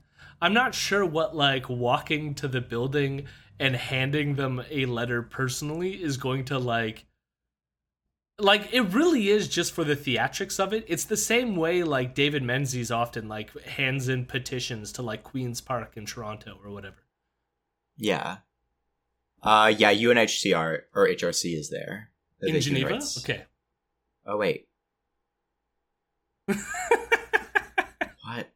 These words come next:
Speaker 2: There's a U N Human Rights Council and a United Nation and a U N Commission on Human Rights.
Speaker 1: Either way.
Speaker 2: Oh, okay. It got replaced by that. Never mind. Sorry.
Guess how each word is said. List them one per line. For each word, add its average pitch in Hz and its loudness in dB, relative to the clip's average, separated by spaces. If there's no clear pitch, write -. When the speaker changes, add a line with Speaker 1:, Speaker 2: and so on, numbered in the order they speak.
Speaker 2:
There's 110 8
a 120 4
U 117 2
N 131 6
Human 113 2
Rights 101 6
Council 135 6
and 104 4
a 98 0
United 95 4
Nation 92 0
and 104 -2
a 98 2
U 98 2
N 92 2
Commission 98 -2
on 87 0
Human 78 -6
Rights. - -8
Speaker 1:
Either 302 4
way. 120 0
Speaker 2:
Oh, 107 8
okay. 95 6
It 90 2
got 85 4
replaced 85 2
by 85 4
that. - -6
Never 95 0
mind. - -4
Sorry. 87 4